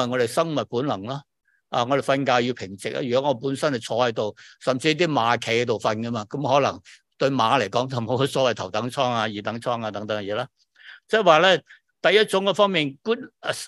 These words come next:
meaning of life 就叫 good life，但呢個係比較曖昧。咩叫 good life 呢？咩叫好嘅生活呢？其實引申講就係，所以第一、第二點呢，呢兩個都係模糊嘅，我哋唔解，唔討論。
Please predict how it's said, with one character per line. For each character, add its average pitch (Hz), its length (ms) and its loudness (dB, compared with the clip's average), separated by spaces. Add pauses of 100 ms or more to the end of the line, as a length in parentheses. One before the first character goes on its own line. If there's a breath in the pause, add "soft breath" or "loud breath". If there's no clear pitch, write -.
(240)
meaning 214 300 6
of 170 140 6
life 185 240 8
就 175 120 4
叫 135 160 2
good 170 220 -2
life， 170 180 4
但 127 180 0
呢 175 80 0
個 147 100 2
係 123 120 6
比 135 140 0
較 143 120 4
曖 117 380 -2
昧。 117 200 -4
咩 185 140 2
叫 165 160 2
good 185 280 -2
life 165 400 2
呢？ 147 160 -2 (680)
咩 196 160 2
叫 151 160 6
好 - 180 0
嘅 151 160 4
生 160 200 2
活 131 100 2
呢？ 131 160 2
其 120 100 -2
實 107 320 -2 (100)
引 131 260 -2
申 156 180 4
講 127 200 0
就 127 100 -2
係， 101 140 -2 (960 loud breath)
所 214 160 2
以 240 120 6
第 185 100 4
一、 214 120 8
第 226 100 2
二 151 220 2
點 175 180 2
呢， 180 260 2
呢 208 120 6
兩 160 220 4
個 165 80 4
都 180 120 2
係 165 40 6
模 117 160 -2
糊 107 240 -6
嘅， 113 200 0 (100)
我 131 100 0
哋 127 60 0
唔 101 100 -4
解， 117 300 0 (340)
唔 110 200 -6
討 131 180 0
論。 104 180 2